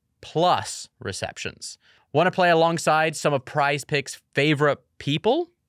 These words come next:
like Meek Mill and comedian Andrew Schultz? I mean, why wouldn't you? You can go find community players under the promos tab of the app and view entries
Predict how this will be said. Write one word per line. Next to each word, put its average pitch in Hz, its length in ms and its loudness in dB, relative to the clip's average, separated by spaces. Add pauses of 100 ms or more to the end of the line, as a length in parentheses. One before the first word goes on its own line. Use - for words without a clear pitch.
like 92 480 -2
Meek 104 320 -4
Mill 170 420 0
and 101 220 -4
comedian 107 440 -4
Andrew 104 300 -2
Schultz? 160 540 -2 (340)
I 165 60 -12
mean, 180 80 -8
why 214 120 0
wouldn't 294 300 -6
you? 90 180 -10 (480)
You 156 100 -2
can 202 120 0
go 220 160 6
find 220 320 0
community 165 720 2
players 113 580 0 (380)
under 139 280 0
the 123 100 -4
promos 175 580 0
tab 98 400 -4 (280)
of 160 180 0
the 180 140 0
app 98 300 -2
and 131 160 -4
view 135 300 -4
entries 127 600 -2